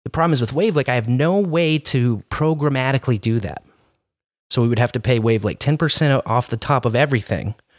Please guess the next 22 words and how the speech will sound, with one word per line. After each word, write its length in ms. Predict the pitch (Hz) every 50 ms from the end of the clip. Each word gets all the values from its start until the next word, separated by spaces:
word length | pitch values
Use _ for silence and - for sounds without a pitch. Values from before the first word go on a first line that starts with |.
| _ _ _ _ _ -
And 140 | - 120 123
then 80 | 123
we 80 | 123 127
would 140 | 120 120 113
have 160 | 120 120 -
to 60 | 117
withdraw 580 | 95 95 113 - - 117 104 120 143 151 131 113
from 340 | - - - 170 208 202 156
Wave 240 | 120 110 104 98
Lake 280 | 101 104 101 101 - -
to 120 | - 123
some 240 | 107 - - 135 123
account 460 | 107 101 - - 175 180 175 180 - -
and 160 | 131 127 127
then 220 | 123 117 104 101 - _ _ _ _ _ _ - 107 101 98
do 220 | - 131 156 170 170
math. 640 | 165 165 156 151 143 131 120 139 - - - - - _ _ _ _ _ _ _ _ _ _ _ _ _ -
Uh, 220 | - 127 123 120 113
we 80 | 131
would 140 | 131 135 -
also 300 | - 147 160 156 - 160
not 340 | 139 139 147 143 127 -